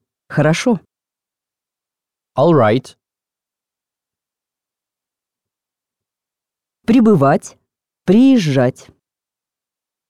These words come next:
Speaker 2: To arrive.
Speaker 1: Зал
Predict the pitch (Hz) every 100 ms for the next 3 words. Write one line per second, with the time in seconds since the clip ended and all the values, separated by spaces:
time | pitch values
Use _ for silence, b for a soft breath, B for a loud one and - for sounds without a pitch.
0 | _ _ _ _ - 143 135 135 117 95
1 | 82 _ _ _ _ _ _ _ _ _
2 | _ _ _ _ _ _ _ _ _ _
3 | _ _ _ _ _ _ _ _ _ _
4 | _ _ _ _ _ _ _ - 143 135
5 | 202 294